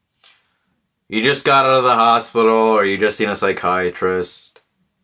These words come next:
and you've been diagnosed with a mental illness. Now what? Well, he's probably gonna prescribe you some medications. First, you need a pill tray to fill your meds, of course. And then you need a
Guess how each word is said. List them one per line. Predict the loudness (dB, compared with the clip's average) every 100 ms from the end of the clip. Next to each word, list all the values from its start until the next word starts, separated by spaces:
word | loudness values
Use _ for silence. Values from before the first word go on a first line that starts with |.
| _
and | -12
you've | -8
been | -6 -6
diagnosed | -2 -2 -2 -4 -8 -10
with | -14 -16
a |
mental | -12 -12 -12 -16
illness. | -16 -20 -20 -20 -12
Now | -8 -8
what? | -10 -16 -20 _ _ _ _ _ _ _ _ -20 -20 _
Well, | -6 -6 -8 _ _ _ _
he's | -14 -8
probably | -2 0 0 -4 -10 _ _ _ -10
gonna | -8 -8
prescribe | -10 -10 -6 -6 -6
you | -12
some | -14 -12
medications. | -12 -12 -12 -12 -12 -20 -20 -20 -20 _ _ _ _ _ _ _ _ _ _ _ _ _ _
First, | -4 -4 -2 0
you | 0 0
need | 0 0
a | 0 -2 -4
pill | -2 0 0
tray | 0 0 2 2 0
to | -10 -12
fill | -4 -2
your | -2
meds, | -4 -4 -4
of | -8
course. | -4 0 0 -2 -8 -18 _ _ _ _ -20 -20 _ -10
And | -6
then | -4 -2
you | -2
need | -2
a | -4